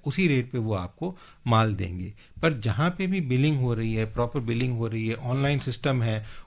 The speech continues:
online से खरीद रहे हैं या बड़ी दुकानों से खरीद रहे हैं, वहाँ पे कोई भी जो दुकानदार है, इस type की गड़बड़ नहीं कर सकता है, because इसकी जो penalty है, वो बहुत heavy है और सरकार जो है, इसके ऊपर बड़े कदम, कड़े कदम उठा रही है।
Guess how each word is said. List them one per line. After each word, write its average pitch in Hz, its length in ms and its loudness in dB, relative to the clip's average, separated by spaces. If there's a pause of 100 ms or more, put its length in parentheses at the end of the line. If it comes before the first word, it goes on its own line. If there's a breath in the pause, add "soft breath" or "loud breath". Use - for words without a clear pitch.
online 139 360 4
से 143 100 0
खरीद 123 300 0
रहे 113 140 -2
हैं 113 220 0
या 117 180 2
बड़ी 120 360 2
दुकानों 123 420 0
से 120 100 -6
खरीद 98 300 -4
रहे 98 120 -4
हैं, 131 180 -4 (360 loud breath)
वहाँ 120 340 4
पे 180 60 0
कोई 143 300 4
भी 175 380 2
जो 135 280 0
दुकानदार 113 580 0
है, 139 260 -4
इस 135 140 -8
type 123 200 0
की 143 100 -4
गड़बड़ 107 320 -2
नहीं 127 280 2
कर 135 120 0
सकता 120 340 -4
है, 147 160 -2
because 131 220 0
इसकी 107 260 0
जो 135 120 2
penalty 113 520 0
है, 147 180 0 (280 loud breath)
वो 135 100 4
बहुत 131 360 4
heavy 117 260 4
है 170 180 2
और 147 180 -2
सरकार 127 460 2
जो 123 160 -2
है, 160 180 -2 (300 loud breath)
इसके 117 240 -2
ऊपर 117 200 0
बड़े 127 300 2
कदम, 104 240 2
कड़े 107 260 0
कदम 101 260 -2
उठा 98 260 -4
रही 90 220 -4
है। 90 120 -8